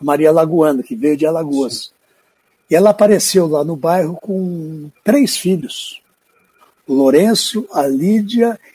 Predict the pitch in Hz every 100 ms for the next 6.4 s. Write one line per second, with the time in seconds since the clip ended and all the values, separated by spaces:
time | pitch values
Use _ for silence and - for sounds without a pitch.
0 | _ 175 214 226 226 190 165 214 131 -
1 | 277 - - - 120 107 110 - _ _
2 | _ 123 117 120 - 135 139 160 143 139
3 | 143 127 120 _ _ - 302 330 311 -
4 | 254 240 - 233 226 240 254 208 208 151
5 | 135 127 139 135 113 - - - 160 202
6 | 156 143 - -